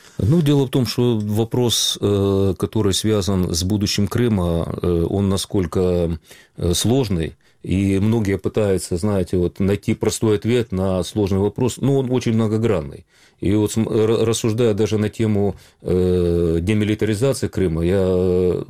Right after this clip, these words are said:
ну, на-, наверное, стартовым вопросом и постановочным вопросом должен быть вопрос, э, о выводе подразделений Черноморского флота Российской Федерации, в том числе и береговых составляющих, которые не относятся к флоту, за пределы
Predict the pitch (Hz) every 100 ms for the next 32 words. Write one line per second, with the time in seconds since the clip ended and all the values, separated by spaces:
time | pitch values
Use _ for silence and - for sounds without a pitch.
0 | - 104 101 98 90 92 98 95 107 113
1 | 98 - 107 101 95 101 113 123 92 90
2 | 95 - 98 98 - 90 90 113 95 87
3 | 92 90 90 - 90 110 127 - - -
4 | - - 92 92 120 104 117 107 92 85
5 | 85 - _ _ _ - 98 101 101 107
6 | 98 95 - 104 104 95 - 92 101 92
7 | - 87 87 92 92 98 - 90 90 95
8 | 139 147 - 87 - 104 95 95 - 101
9 | - 117 98 107 110 107 113 113 - 95
10 | - 107 110 98 92 95 110 104 113 117
11 | 98 110 95 90 98 - 135 143 147 -
12 | - - 92 107 107 92 104 131 135